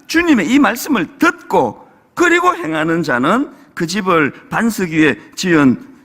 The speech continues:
지혜로운 사람과 같다는 거예요. 이 주님이 이거 뭐 지금 행위 구원을 강조하시는 게 아니고요,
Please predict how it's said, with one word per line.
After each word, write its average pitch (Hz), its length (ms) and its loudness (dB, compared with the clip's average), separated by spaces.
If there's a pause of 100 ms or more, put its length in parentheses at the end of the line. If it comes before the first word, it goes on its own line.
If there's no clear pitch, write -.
(160)
지혜로운 185 580 4
사람과 117 400 -4
같다는 92 460 -8
거예요. - 160 -14 (140)
이 156 100 -10
주님이 254 440 -2
이거 202 200 -2
뭐 202 360 0 (300)
지금 214 440 0 (500)
행위 240 320 2
구원을 277 500 2
강조하시는 208 640 -2
게 - 100 -4
아니고요, 147 760 -2